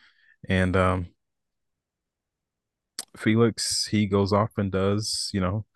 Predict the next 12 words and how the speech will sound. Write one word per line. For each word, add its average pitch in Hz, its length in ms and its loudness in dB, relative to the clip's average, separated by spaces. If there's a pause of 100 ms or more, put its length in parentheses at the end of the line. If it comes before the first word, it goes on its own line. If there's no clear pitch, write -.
(680)
he 117 120 6
gets 113 200 4
a 127 60 8
girl. 101 420 2 (340)
And, 87 440 -2
you 101 100 2
know, 95 180 0 (300)
they're 101 240 2
in 95 160 4
the 95 240 2 (120)
little 101 180 4
maze. 101 760 2